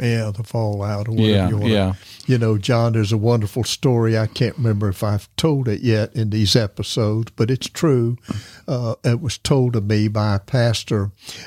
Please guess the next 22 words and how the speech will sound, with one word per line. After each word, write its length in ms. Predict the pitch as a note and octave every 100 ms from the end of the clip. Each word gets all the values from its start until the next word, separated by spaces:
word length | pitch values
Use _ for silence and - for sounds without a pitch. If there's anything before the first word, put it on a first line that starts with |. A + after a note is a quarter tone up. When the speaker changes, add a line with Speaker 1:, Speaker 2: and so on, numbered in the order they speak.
| -
Speaker 1:
uh, 140 | A#2+
some 360 | G#2+ - A#2+ A2
years 320 | A#2+ A2 G#2
ago. 380 | A2 A2 A2 A2+
They 300 | A2 G#2+ G2+
had 200 | A#2+ A2+
a, 180 | G2 F2+ - - - -
a 80 | A2+
little, 380 | B2 B2 A#2 -
uh, 300 | D#3+ G2+ G2 - -
exercise 880 | B2+ - B2 - B2 G#2+ G#2+ G#2 G#2+
or 60 |
contest 880 | F#2+ - C#3 D3 C#3 - A2 G2+ -
in 120 | A2+
the 200 | G2 F#2+ F#2+ - -
Sunday 440 | - - G3+ A#3 C3+
school 420 | - - B2+ G#2+
room 280 | G#2+ G#2+ G2
with 120 | G2
the 60 | G#2+
little 260 | G#2+ G2+
children. 760 | G2 - A3+ G3 A2+ F#2+ G2